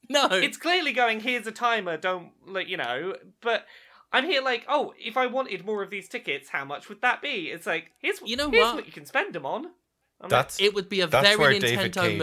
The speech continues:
Speaker 1: move.
Speaker 3: is going wrong with the emotions. If only you had to pay a microtransaction
Speaker 2: <laughs>
Speaker 3: to stop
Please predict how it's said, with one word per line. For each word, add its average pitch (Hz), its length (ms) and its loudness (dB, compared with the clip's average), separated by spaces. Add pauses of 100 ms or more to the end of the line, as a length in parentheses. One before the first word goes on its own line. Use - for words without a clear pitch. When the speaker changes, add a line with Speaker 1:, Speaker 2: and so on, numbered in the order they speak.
(120)
Speaker 1:
move. 190 180 -6
Speaker 3:
is 104 160 -8
going 95 300 -4
wrong 92 240 -2
with 90 160 -8
the 92 100 -8
emotions. 82 720 -8
If - 220 -16
only 117 600 -4 (400)
you 92 160 -10
had 98 240 -4
to 101 80 -10
pay 110 480 -4
a 104 60 -10
microtransaction 87 1500 -8 (140)
Speaker 2:
<laughs> - 60 -8
Speaker 3:
to 95 220 -6
stop - 540 -2